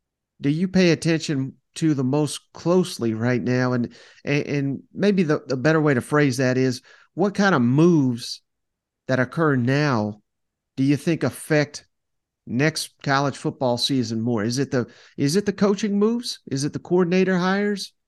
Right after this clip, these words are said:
Is it the transfer portal? Or is it, uh,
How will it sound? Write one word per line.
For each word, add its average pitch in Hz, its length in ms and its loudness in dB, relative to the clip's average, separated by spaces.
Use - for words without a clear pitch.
Is 160 260 2
it 180 140 2
the 165 60 -4
transfer 180 440 -2
portal? 190 500 -2
Or 143 160 0
is 156 200 2
it, 160 260 -2
uh, 147 280 0